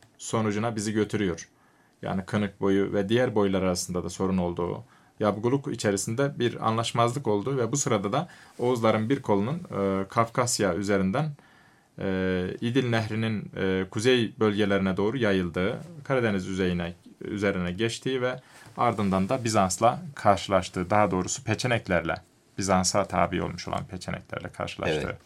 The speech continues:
Speaker 1: sonucuna götürüyor
Speaker 2: Hocam
Speaker 1: bizi.
Speaker 2: gerek Fadlan'da olsun, İbn Fadlan'da olsun, gerek diğer kaynaklarda olsun, tipolojiye, fizyolojiye ilişkin, e, tanımlamalar, bilgiler var mı?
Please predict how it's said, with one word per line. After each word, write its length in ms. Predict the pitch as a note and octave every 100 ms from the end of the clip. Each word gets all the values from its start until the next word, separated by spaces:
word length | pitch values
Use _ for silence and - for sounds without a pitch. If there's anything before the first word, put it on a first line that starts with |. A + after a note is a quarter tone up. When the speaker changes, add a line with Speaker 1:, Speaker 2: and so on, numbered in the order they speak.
| - - - -
Speaker 1:
sonucuna 440 | - B2 G#2+ F#2+ B2+
götürüyor 400 | B2+ - G2 F2+
Speaker 2:
Hocam 280 | C3+ E3 F#3+
Speaker 1:
bizi. 100 | D#3
Speaker 2:
gerek 220 | E3+ E3
Fadlan'da 500 | - C#3+ D3 C#3+ D3+
olsun, 400 | B2+ - C3+ F#2+
İbn 240 | A2 F#2
Fadlan'da 500 | - G#2+ G#2 G#2 G#2+
olsun, 600 | F#2+ D#2+ - G2 G#2+ F2
gerek 360 | E2+ G#2+ G#2+ -
diğer 240 | G#2 A#2
kaynaklarda 600 | - F#2 F2 - F2+ E2+
olsun, 480 | E2+ C#3+ - F2 C#3
tipolojiye, 880 | F#3+ - B2 D3 C#3+ B2 B2+ C3 B2
fizyolojiye 680 | - - G#2+ A#2+ A#2+ A#2+ C3+
ilişkin, 520 | F2+ - - F#2 -
e, 380 | F2 E2 D#2+ D#2
tanımlamalar, 800 | - A2 G#2 F#2 F2 E2+ D2+
bilgiler 340 | F2 E2 D2+ C#2
var 140 |
mı? 60 | A#1+